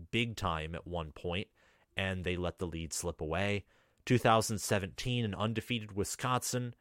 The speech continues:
Some thought that even if they lost in a close game, they would still be in the college football playoff.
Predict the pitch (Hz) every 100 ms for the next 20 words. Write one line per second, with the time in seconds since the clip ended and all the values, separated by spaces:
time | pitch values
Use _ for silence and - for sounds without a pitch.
0 | _ _ - - 120 123 - 113 107 95
1 | 107 120 113 - 98 92 107 120 - 95
2 | - - 135 131 - - 123 131 127 110
3 | 95 87 - 143 147 110 120 120 104 -
4 | 104 101 95 - 92 95 85 - 107 95
5 | 90